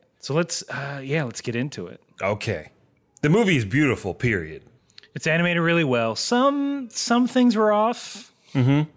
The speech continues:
Speaker 1: Like, uh, All Might's hand sometimes.
Speaker 2: Yeah,
Speaker 1: Looked
Speaker 2: right?
Speaker 1: a little rough. But,
Speaker 2: Yeah,
Speaker 1: uh,
Speaker 2: that was weird, but
Speaker 1: Deku, All Might, they're on summer fucking <laughs> vacation.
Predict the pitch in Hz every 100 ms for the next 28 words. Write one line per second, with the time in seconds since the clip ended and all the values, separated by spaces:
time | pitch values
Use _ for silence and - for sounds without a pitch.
0 | _ _ _ - _ 135 127 - 127 127
1 | 123 123 123 123 120 120 117 113 110 120
2 | 139 135 143 139 - 156 160 160 156 175
3 | 160 180 180 - - - - - - 131
4 | 170 294 330 175 110 113 202 202 208 220
5 | 226 180 - - - - - 135 214 262
6 | 247 127 147 175 123 120 120 139 117 110
7 | 107 - - - - _ - 156 147 -
8 | 139 127 104 110 _ _ - 131 117 101
9 | 85 76 - - _ - 110 127 127 131
10 | 123 - 127 127 151 170 165 190 202 -
11 | - 156 - - 127 160